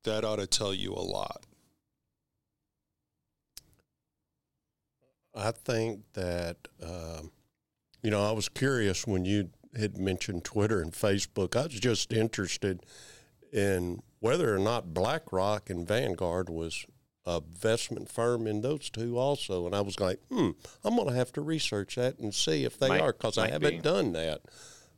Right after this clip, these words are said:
Speaker 2: uh, and just check that out." But, <clears throat> and the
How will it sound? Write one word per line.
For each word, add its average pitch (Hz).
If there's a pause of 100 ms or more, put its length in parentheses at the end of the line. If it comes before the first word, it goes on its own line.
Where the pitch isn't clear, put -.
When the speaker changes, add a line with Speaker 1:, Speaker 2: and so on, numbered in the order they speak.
Speaker 2:
uh, 95 (640)
and 87
just 104
check 131
that 110
out." 120
But, 98 (840)
<clears throat> - (380)
and 110 (560)
the 101